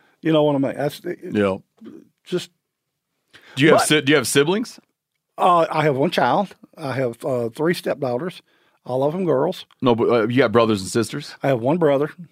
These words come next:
Speaker 2: Was he older or younger?
Speaker 1: He's older.
Speaker 2: So he was smart, and you weren't. That was, like, the, the way they
Speaker 1: If
Speaker 2: viewed
Speaker 1: you
Speaker 2: it.
Speaker 1: think I'm gonna give Claude Pittman that compliment, you're crazy as hell.
Speaker 2: <laughs>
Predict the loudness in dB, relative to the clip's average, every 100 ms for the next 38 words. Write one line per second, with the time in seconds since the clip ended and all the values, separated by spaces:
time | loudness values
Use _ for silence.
0 | _ -4 0 2 4 2 2 0 -2 -6
1 | -12 -6 -2 0 0 -2 -4 -8 _ -2
2 | 0 2 0 0 0 0 -4 _ _ _
3 | _ 0 2 2 0 -2 -10 _ _ _
4 | _ _ -20 -18 0 2 4 2 0 -2
5 | 2 2 4 2 2 4 2 2 -2 0
6 | 0 2 0 0 0 -2 0 0 0 -2
7 | -4 -4 -2 -2 -2 -2 -4 -4 -4 -2
8 | -2 0 0 2 2 2 0 0 2 2
9 | 0 -2 -8 -10 -10